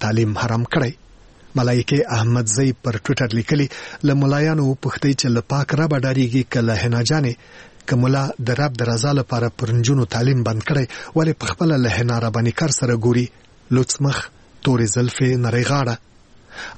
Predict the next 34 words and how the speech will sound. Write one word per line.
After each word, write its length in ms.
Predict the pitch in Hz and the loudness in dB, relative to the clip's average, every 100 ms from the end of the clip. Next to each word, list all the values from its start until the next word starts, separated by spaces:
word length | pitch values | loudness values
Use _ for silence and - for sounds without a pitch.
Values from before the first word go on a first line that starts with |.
| 147 | -2
آصف 300 | - 175 - 135 | 0 0 0 -2
دانش 400 | 120 113 - - - - | -2 -2 -2 -6 -10 -2
پر 120 | 139 - | -2 0
فیسبوک 560 | 147 160 151 - - - - - | 0 0 0 -2 -10 -20 -20 -6
په 80 | - | -2
سپینو 300 | - 190 180 127 | 0 2 2 2
جامو 200 | 127 147 | 0 0
کې 120 | - 135 | 0 0
د 120 | 117 | 0
رباني 340 | 110 107 113 | 0 0 0
کار 220 | 113 165 156 | 0 0 2
له 60 | 117 | 2
یو 140 | 113 | 2
پخواني 380 | 110 - 131 143 | 0 -2 2 2
تصویر 400 | - 113 - 143 - | 2 -2 0 0 0
سره 200 | 127 113 | 0 0
لیکلي 380 | 113 - 151 151 | 0 2 2 2
چې 540 | 165 160 - - - | 0 -2 -6 -8 -2
حنا 160 | 131 127 | 0 2
رباني 320 | 127 135 139 | 0 0 0
کار 260 | - 139 - - | -2 -4 -4 -2
پرته 260 | 165 - | 0 2
له 140 | 117 113 | 2 2
محرمه 460 | 107 98 143 123 | 2 2 2 0
په 120 | - 120 | -2 -4
سفر 260 | 120 - 131 | -2 -2 0
راغلی. 340 | 113 113 123 127 - _ - - - - - 147 | 0 0 0 -2 -6 _ -20 -20 -20 -20 -4 -2
عبدالرحمن 520 | 117 117 113 139 151 - | 0 0 2 2 2 0
احمدزی 380 | 117 131 123 131 | 2 2 2 0
پر 140 | - 131 | 0 -4
خپل 280 | - 135 123 | -2 -2 2
فیسبوک 420 | 131 123 139 - | 0 2 0 0
لیکلي 260 | 127 147 147 | 0 2 0
چې 460 | - 143 - - | 0 -4 -6 -8